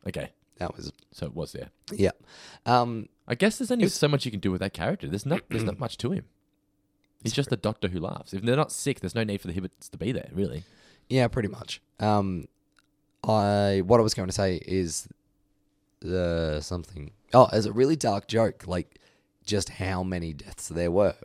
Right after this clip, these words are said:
Speaker 2: which, I mean, would make sense. You speak to, you speak, you speak to emergency services or people that work in emergency rooms and that sort of thing, and yeah, like, the holidays are a depressingly busy time for
Speaker 1: And
Speaker 2: them.
Speaker 1: it's like the lead up, knowing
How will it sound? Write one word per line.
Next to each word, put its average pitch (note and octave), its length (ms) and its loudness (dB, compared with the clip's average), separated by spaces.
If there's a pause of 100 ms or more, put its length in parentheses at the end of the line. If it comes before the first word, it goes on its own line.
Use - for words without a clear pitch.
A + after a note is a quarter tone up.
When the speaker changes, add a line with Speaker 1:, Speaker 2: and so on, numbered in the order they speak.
Speaker 2:
which, - 280 0 (680)
I C3+ 40 0
mean, B2+ 180 4
would A#2 160 4
make G#2+ 220 -2
sense. - 280 -4
You - 40 -4
speak G#2+ 220 -2
to, - 100 -6 (240)
you E2+ 100 -10 (100)
speak, - 320 -4 (380)
you F2 100 -6
speak F#2 240 -4
to - 80 -8
emergency E2+ 400 -6
services E2 520 -4
or F2 40 -4
people D#2+ 280 -6
that D2 80 -8
work E2 260 -4
in E2+ 60 -6
emergency D#2 460 -8
rooms E2 460 -6
and D#2+ 120 -8
that D#2 100 -10
sort - 140 -10
of - 60 -14
thing, F2 260 -8
and F2 100 -6
yeah, F2+ 220 -4
like, - 140 -20
the - 100 -20
holidays E2 500 -2
are D#2+ 200 -2
a D#2 60 -6
depressingly D#2 920 -6 (240)
busy G2 320 -2
time G2 340 -2 (340)
for - 100 -6
Speaker 1:
And A#2 80 4
Speaker 2:
them. G2+ 60 0
Speaker 1:
it's D2 80 -6
like A#2+ 180 0
the G#2+ 60 -2
lead G2 260 0
up, D#2+ 120 -2
knowing E2 480 0